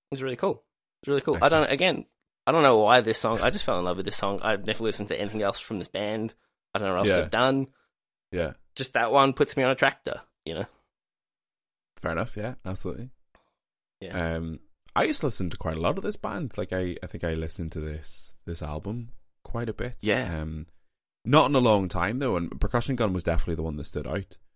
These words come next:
Speaker 2: Um,
Speaker 1: Yeah.
Speaker 2: but this, this, like, this really put me back in a particular place, which was, um,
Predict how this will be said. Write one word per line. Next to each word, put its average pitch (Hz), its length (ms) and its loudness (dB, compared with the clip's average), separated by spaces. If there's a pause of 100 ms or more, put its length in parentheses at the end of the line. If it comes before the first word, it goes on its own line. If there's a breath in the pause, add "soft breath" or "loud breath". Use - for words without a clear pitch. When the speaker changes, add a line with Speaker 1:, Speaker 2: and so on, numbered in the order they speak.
(360)
Speaker 2:
Um, 78 260 -2
Speaker 1:
Yeah. 98 240 2 (440)
Speaker 2:
but 82 140 0
this, 98 180 2
this, - 400 -2 (260)
like, 87 180 -2
this 90 240 0
really 98 200 4
put - 180 0
me 82 100 -4
back 85 260 -4
in 87 60 -4
a 82 40 -4
particular - 420 -8
place, 82 340 -2
which - 180 0
was, 78 320 -4
um, 76 340 -8